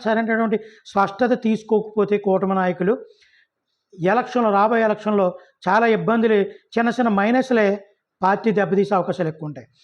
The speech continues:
ఇంకా కూడా ఉండి నియోజకవర్గంలో ఆయన మళ్ళీ రామరాజు గారు, "నేను ఇండిపెండెంట్ కింద వేస్తాం." ఆనపర్తి నియోజకవర్గంలో ఆయన తిరగమని స్పష్టత ఇచ్చిన బీజేపీకి సంబంధించినటువంటి ఆయన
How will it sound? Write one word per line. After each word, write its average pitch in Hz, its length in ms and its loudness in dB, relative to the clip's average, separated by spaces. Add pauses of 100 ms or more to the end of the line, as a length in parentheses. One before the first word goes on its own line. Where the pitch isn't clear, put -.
(260)
ఇంకా 247 220 2
కూడా 226 160 2
ఉండి 214 240 2
నియోజకవర్గంలో 202 580 0
ఆయన 208 140 0
మళ్ళీ 196 400 0 (260)
రామరాజు 190 420 0
గారు, 139 160 -6 (360)
"నేను 220 180 2
ఇండిపెండెంట్ 208 400 0
కింద 190 160 0
వేస్తాం." 170 300 -4 (340)
ఆనపర్తి 214 340 0
నియోజకవర్గంలో 180 680 -2 (280)
ఆయన 208 180 0
తిరగమని 214 400 0
స్పష్టత 208 340 -4
ఇచ్చిన 208 280 -2 (280)
బీజేపీకి 208 480 0
సంబంధించినటువంటి 196 840 -2 (380)
ఆయన 165 260 -2